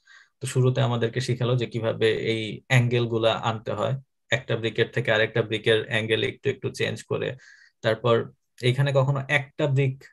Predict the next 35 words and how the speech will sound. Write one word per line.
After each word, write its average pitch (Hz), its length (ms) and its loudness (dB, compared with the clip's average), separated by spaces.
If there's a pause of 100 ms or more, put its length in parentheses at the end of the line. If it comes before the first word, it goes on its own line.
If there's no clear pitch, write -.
(200)
ইয়া 110 180 2
করা 110 260 -4
হয় 107 200 -6
না, 101 320 -10
রাখা 110 260 -2
হয় 107 120 -8
না। 107 100 -6
কয়েকটা 131 440 4
ব্রিক 135 260 0
একসাথে 131 480 0
set 131 260 -4
করা 123 280 0
হয় 135 200 2 (460)
যাতে, 110 460 2 (920)
আম, 110 640 -4 (160)
কি 123 100 -6
বলে 50 240 -4
এটাকে, - 380 -8 (300)
যাতে 120 260 2
একটা 127 440 0 (340)
compressive 131 560 4
force 113 420 2
তৈরি 107 220 2
হয় 98 220 -8 (200)
পুরাটার 107 340 -2
মধ্যে। 104 380 -8 (300)
একটা 131 280 4
brick 143 260 2
দিলেও 151 220 0
এটা - 120 -4
ঠাস - 240 -2
করে 113 180 4
পড়ে 110 280 2
যাবে, 107 180 -2
এবং 110 260 -4